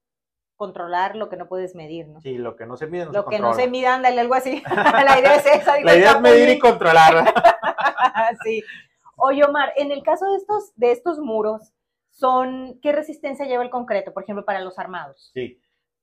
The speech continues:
Speaker 2: Todo, toda resistencia de concreto y todo armado va a depender siempre de un análisis estructural para el uso.
Speaker 1: Ok.
Speaker 2: El, el concreto, pues, no, sí, no es más que cemento, arena, grava,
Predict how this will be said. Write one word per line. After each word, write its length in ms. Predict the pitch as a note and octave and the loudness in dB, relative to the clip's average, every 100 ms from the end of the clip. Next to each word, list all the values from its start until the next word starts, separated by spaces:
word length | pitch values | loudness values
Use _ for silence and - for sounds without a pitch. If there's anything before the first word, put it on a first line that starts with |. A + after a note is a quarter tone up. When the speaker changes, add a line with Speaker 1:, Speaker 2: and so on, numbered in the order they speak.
| _ _ _ | _ _ _
Speaker 2:
Todo, 580 | F3+ G3+ A3+ A3+ A3+ _ | -4 -2 -2 -4 -6 _
toda 440 | F3+ G3 G#3 G#3+ | -6 -4 -2 -2
resistencia 520 | G3+ F3+ C#3 E3 D#3+ G3 | -2 -4 -8 -12 -10 -10
de 60 | |
concreto 440 | C#3 C3+ C#3 C#3 A#2+ | -12 -6 -6 -6 -6
y 40 | |
todo 140 | D3+ | -4
armado 560 | D#3 E3 E3 F#3+ G3 - _ _ | -2 -2 -4 -4 -6 -12 _ _
va 180 | D3+ C#3 | -10 -8
a 40 | D3+ | -8
depender 340 | - B2+ C3+ | -10 -10 -12
siempre 360 | - D3 D3+ D3+ | -12 -12 -8 -6
de 80 | C3+ | -8
un 140 | C3 | -12
análisis 500 | C#3 C3+ C#3 C#3 B2+ | -14 -14 -16 -18 -20
estructural 480 | A#2+ _ _ G#2 A2 | -20 _ _ -18 -12
para 160 | B2 A2+ | -8 -8
el 80 | G2 | -10
uso. 160 | _ _ _ _ D#3+ | _ _ _ _ -20
Speaker 1:
Ok. 160 | D#3 D#3 D3+ _ _ _ _ - | -20 -20 -20 _ _ _ _ -18
Speaker 2:
El, 240 | C3 C3+ | -16 -12
el 220 | - C#3+ - | -8 -8 -6
concreto, 680 | C3 B2+ G3+ G#3 A3 G#3+ - | -8 -2 -2 -2 -6 -6 -6
pues, 160 | C#3+ | -6
no, 140 | C#3+ D3 | -6 -14
sí, 260 | D#3+ D#3+ | -14 -16
no 220 | D3+ D3 D#3 | -12 -8 -8
es 100 | D#3 | -8
más 300 | D#3+ D#3+ - | -10 -10 -12
que 360 | C3+ A#2+ A2 | -12 -10 -12
cemento, 440 | - A#2+ C#3+ D3+ D3+ | -14 -12 -12 -6 -4
arena, 300 | C#3+ D#3 A#2 | -2 -4 -8
grava, 520 | C3 C#3+ D#3+ F3 E3+ | -2 2 2 -2 -10